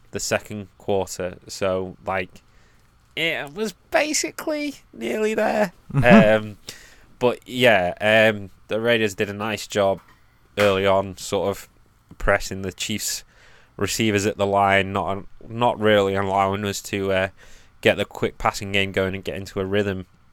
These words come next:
Speaker 1: Um, and so, yeah, obviously, just, just making adjustments, and I think obviously it's what Andy Reid, um, and Patrick Mahomes and, uh,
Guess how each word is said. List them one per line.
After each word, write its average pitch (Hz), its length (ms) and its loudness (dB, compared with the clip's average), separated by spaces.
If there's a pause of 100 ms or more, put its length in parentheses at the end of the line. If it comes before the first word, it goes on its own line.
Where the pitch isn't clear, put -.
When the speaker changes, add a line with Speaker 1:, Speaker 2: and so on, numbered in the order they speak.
Speaker 1:
Um, 95 580 2 (800)
and 95 280 -4
so, 95 380 2 (140)
yeah, 92 500 4
obviously, 98 680 -4 (720)
just, - 260 -6 (220)
just - 180 -10
making 110 300 0
adjustments, 101 680 -6
and 92 120 -12
I 95 40 -10
think 98 240 -12 (520)
obviously 90 320 -4
it's - 140 -12
what 92 200 -2 (480)
Andy 95 280 -4
Reid, 92 360 -4 (440)
um, 90 340 -4
and 87 100 -12
Patrick - 340 -6
Mahomes 95 720 -6
and, 92 420 -14
uh, 92 220 -6